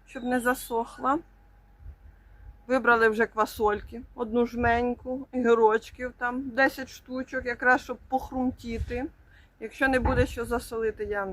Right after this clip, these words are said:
сильно не розчаруюся, тому що в нас є круглий рік, що їсти. В серпні ще капусту садимо, і потім ще цілу зиму капусту їмо. Отак, все посезонно. Не сильно, що італійці консервують.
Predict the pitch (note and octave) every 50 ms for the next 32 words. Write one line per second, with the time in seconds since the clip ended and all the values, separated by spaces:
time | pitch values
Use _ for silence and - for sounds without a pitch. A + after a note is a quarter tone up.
0 | - - - - - G3+ G3+ G3 F#3+ G3 G3 F#3+ F#3 F#3 F#3 F3 F3 - - -
1 | - - - - - - - - - - - - - - A#3 G3+ G3 G3 F#3 F#3+
2 | F#3 G3+ G3+ - - A#3+ A#3 - A3 A3 G#3+ G3+ G#3 A3+ - - - - G3+ G3
3 | F#3+ F#3 F#3 G3 G3+ G3+ G#3 A#3 - - G3 G3 F#3 - - - G3+ G#3+ G#3 G3+
4 | F#3+ G3 G3+ G#3 G3+ F#3+ G3+ G3 F3 - - - - - F3 E3+ D#3+ D#3+ E3 D#3+
5 | - - - - E3+ - - - - - G#3+ G#3+ G#3 G3 - G3 G3 G3+ - -
6 | F#3+ - - - - - C#4 D4 - - B3 A3+ F#3+ - A3+ G#3+ G#3+ G#3 G#3 G3+
7 | G3 G3 F#3 F#3 - - - - - - - - - G#3 G3+ G3 G3+ G3+ A3 -
8 | - G3 - - - G3+ G3+ G3 G3 F#3+ F3 F#3+ F#3+ F#3+ F#3 F3+ - - F#3 -
9 | - F3+ F#3 F#3 - - - A3 A3+ G3+ G3 G3+ G3+ G3 G3 F#3+ F#3+ F#3+ - -
10 | - - - - - G3 - F#3+ F3+ F3+ - - - A#3 A3 - - G#3+ G3+ -
11 | - A3 G#3 G3+ - F#3 F3 E3 D#3+ D#3+ D#3+ D#3+ D#3+ - - - - - - -
12 | - - G#3+ G#3+ - A3+ B3 A#3 A#3 A3 G#3+ G3+ G#3+ - - - - G3 G3+ G3
13 | F#3+ F#3+ F#3 F#3 F3 F#3+ - - F#3+ - F#3 F#3 G3+ A3+ G#3+ - G3 - - F#3
14 | G3 - - G3 F3 D#3+ D#3 D3 C#3+ C#3+ C#3+ -